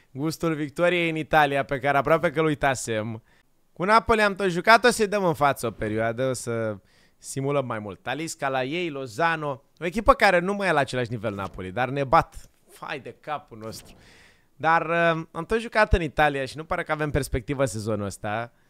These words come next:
Va fi concentrarea pe cupele europene, unde deja cu șase puncte o ducem bine. Simulăm cu Charleroi, care are zero puncte, la Ipiațec, uite unde a ajuns să joace,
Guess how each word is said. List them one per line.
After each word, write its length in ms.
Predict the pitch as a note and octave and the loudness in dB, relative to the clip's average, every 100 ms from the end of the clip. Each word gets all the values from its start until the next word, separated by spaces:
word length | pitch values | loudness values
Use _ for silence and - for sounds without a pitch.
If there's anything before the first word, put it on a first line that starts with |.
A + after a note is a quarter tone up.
| _ - | _ -6
Va 120 | B2 | -4
fi 380 | D#3 E3+ E3+ D#3+ | 0 2 2 0
concentrarea 680 | D3+ C3 C#3+ D#3 D3+ C#3+ | -2 -2 -2 2 4 2
pe 300 | - C3 B2+ | 0 -4 -4
cupele 320 | - C3 B2+ | -6 -10 -8
europene, 480 | A#2+ A2 F#2+ G#2+ E2+ _ _ _ _ _ - | -8 -10 -12 -14 -16 _ _ _ _ _ -8
unde 200 | C#3 D3+ | -4 0
deja 680 | D3 D#3+ F3+ F3 C#3+ A2 _ | 2 6 10 10 8 0 _
cu 100 | - | -16
șase 340 | A#2+ D#3+ - C3+ | -6 -6 -4 -6
puncte 320 | D3 D#3 - | -6 -4 -6
o 40 | |
ducem 380 | A2 B2 B2 A2 | -4 -4 -4 -6
bine. 280 | G2 G#2+ - _ _ _ _ | -8 -10 -12 _ _ _ _
Simulăm 480 | - - B2 B2+ C#3 | -20 -14 -8 -4 -4
cu 120 | D#3+ - | -4 -4
Charleroi, 560 | D3 C3 A#2+ A#2 C3+ B2+ | -2 -2 -2 0 0 0
care 440 | A2 G2 G2 F#2 G2 | -4 -6 -6 -4 -6
are 180 | G#2+ | -6
zero 340 | F#2+ F2+ D3+ C3 | -8 -2 0 0
puncte, 480 | - B2 A2+ F#2 G#2+ _ _ _ _ _ _ - | -4 -10 -8 -12 -12 _ _ _ _ _ _ -18
la 120 | G#2+ | -6
Ipiațec, 1040 | C3 A#2+ D3+ F3 D3 - A#2 E3 - - _ _ _ _ - A2 A2 | -4 -4 0 0 0 -4 -2 -2 -4 -20 _ _ _ _ -14 -10 -8
uite 200 | B2 B2+ | -6 -4
unde 140 | A#2+ | -2
a 20 | |
ajuns 220 | A#2 B2+ | -2 -4
să 100 | - | -6
joace, 540 | A2+ A2 G#2+ - D3 | -6 -6 -6 -4 -4